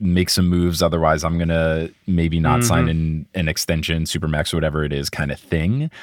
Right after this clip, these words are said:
Speaker 1: And that always breeds drama.
Speaker 2: Yeah. All right. Who do you have for your second pick, the third overall pick?
Speaker 1: Third overall pick, I will be going with the New Orleans Pelicans.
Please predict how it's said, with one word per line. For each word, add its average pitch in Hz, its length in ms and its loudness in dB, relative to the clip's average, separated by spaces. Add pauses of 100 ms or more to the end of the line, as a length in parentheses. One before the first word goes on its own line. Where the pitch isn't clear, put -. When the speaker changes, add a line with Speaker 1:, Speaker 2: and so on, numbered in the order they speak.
(340)
Speaker 1:
And 76 680 -2 (160)
that 80 240 0 (300)
always 87 240 0
breeds 110 260 -2
drama. 135 320 0 (500)
Speaker 2:
Yeah. 120 200 -4 (180)
All 113 120 0
right. 127 160 4
Who 127 100 0
do 127 60 2
you 120 60 2
have 120 220 2
for 117 240 -6
your 117 180 -2
second 135 380 -6
pick, 143 220 -8
the 113 160 -4
third 139 260 -4
overall 117 320 -2
pick? - 240 -20 (380)
Speaker 1:
Third 160 300 0
overall 139 320 2
pick, 110 380 0
I 107 180 2
will 123 160 2
be 113 160 2
going 90 380 2
with 92 440 0
the 110 500 0
New 101 180 4
Orleans 151 500 0
Pelicans. 71 960 -2